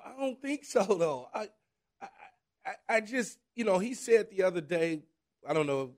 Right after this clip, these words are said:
when it was, a week or so ago, that he talked about who team it was, Jay. And then he, he said it was my, it's my team, but then he said, "Well, I guess it's kinda all of us," because he didn't wanna offend any of his teammates by becoming, "This is my team."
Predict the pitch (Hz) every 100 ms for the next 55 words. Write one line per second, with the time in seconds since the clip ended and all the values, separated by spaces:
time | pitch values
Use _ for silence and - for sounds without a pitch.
0 | _ 127 131 123 123 110 127 131 139 -
1 | 123 110 127 113 - _ _ _ _ 147
2 | 147 156 - 156 135 147 123 127 123 147
3 | 139 - 285 196 127 120 101 113 131 135
4 | _ _ _ - 165 185 202 185 175 151
5 | 147 220 220 185 156 165 180 160 143 147
6 | 170 185 185 196 175 156 170 165 160 _
7 | 180 175 208 185 196 185 165 175 156 180
8 | 202 160 151 156 165 185 190 170 170 156
9 | 135 127 - 202 170 151 - _ _ _
10 | 175 165 139 127 - 233 220 156 139 135
11 | - 147 135 127 _ - 185 160 143 135
12 | _ _ _ 160 131 127 151 143 - 180
13 | 147 139